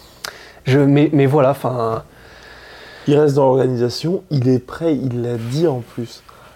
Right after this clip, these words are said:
Speaker 2: à attendre tranquillement d'être libéré de son contrat.
Speaker 1: <laughs>
Speaker 2: Parce que de toute façon, l'U F C,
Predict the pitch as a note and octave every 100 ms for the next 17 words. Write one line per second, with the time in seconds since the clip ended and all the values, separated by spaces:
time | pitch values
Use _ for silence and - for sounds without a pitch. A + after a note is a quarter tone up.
0 | _ B2 - A#2+ B2+ C3 C3 A#2+ - -
1 | G#3+ G3 - - F3+ F3 E3 C3+ - C3
2 | B2+ B2 B2+ - A#2 C3 F#3 A#2+ G#2+ A2+
3 | B2 A2 A2+ B2+ B2+ D3+ D#3+ F3+ F3 E3
4 | D#3 E3+ D3 C3+ C3 B2+ - C#3